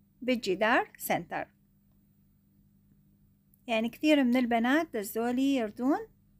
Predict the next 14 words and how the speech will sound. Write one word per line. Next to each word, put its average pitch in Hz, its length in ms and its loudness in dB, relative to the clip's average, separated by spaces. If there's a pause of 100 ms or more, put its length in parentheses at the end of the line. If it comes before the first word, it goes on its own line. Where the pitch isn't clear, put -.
(240)
يشوفون 254 680 -2
شنو 247 200 -4
الشغلات 233 600 0
اللي 202 100 -6
موجودة 226 540 -4
بالجدار 240 840 -2 (560)
اللي 427 340 2
بالمول 302 500 4 (280)
مال 262 180 -2
بغداد. 139 360 -6 (1400)
وهسه 254 380 2
احنا 247 520 0
راح 240 220 -6
نروح 240 600 -4